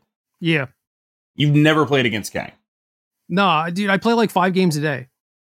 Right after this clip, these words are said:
Speaker 2: Right, but, like, you've never played against Kang.
Speaker 1: No.
Speaker 2: Are you in bot elo?
Speaker 1: I'm at, like, rank sixty-five or whatever.
Speaker 2: Right, but your M M R used to be super juiced. So
Speaker 1: It, it probably still is.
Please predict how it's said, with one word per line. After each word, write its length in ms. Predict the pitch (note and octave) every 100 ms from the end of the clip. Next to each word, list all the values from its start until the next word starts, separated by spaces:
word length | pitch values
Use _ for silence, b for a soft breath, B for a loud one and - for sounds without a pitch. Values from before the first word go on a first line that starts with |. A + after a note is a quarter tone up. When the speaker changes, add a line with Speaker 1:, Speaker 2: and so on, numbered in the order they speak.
| _ _ -
Speaker 2:
Right, 220 | - C3
but, 80 | D3+
like, 180 | C#3+ C3+
you've 180 | C3+
never 420 | A2+ A#2 B2 A2+ G#2+
played 240 | G#2 F#2
against 240 | E2+ -
Kang. 140 | D#2+ - _ _ _ _
Speaker 1:
No. 300 | E3+ C#3+ - _ _ -
Speaker 2:
Are 80 |
you 140 | C3 F3+
in 100 | D3+
bot 260 | G#2+ B2+
elo? 380 | E3+ A#3 C4 B3 _ _ _ _ _ _ _ _ _ -
Speaker 1:
I'm 840 | D#3+ E3 E3+ E3+ E3+ E3 D#3+ E3 G#3
at, 140 | D3
like, 160 | D3 C3+ _ _ _ _ _
rank 260 | D3 D3 D3
sixty-five 840 | - D#3+ - C#3+ C#3+ C3+ F#3+ A3 -
or 100 | F#3+
whatever. 460 | F#3+ G3+ A#3+ A#3+ _ _ _ _ _ _
Speaker 2:
Right, 180 | - C3
but 60 | A2+
your 120 | B2+
M 160 | C3 D3+
M 160 | C#3
R 200 | B2 B2
used 260 | A2+ A2 -
to 60 |
be 80 | G#2
super 400 | A2 - B2 A2
juiced. 560 | G2 G2+ F#2 D2 - - _ _ _
So 680 | - - A#2 G#2 F#2+ F#2+ F2
Speaker 1:
It, 60 | C3
it 100 | G3+
probably 300 | A#3 A#3 F#3+
still 280 | - E3+ D3+
is. 440 | D3+ C3+ E3 -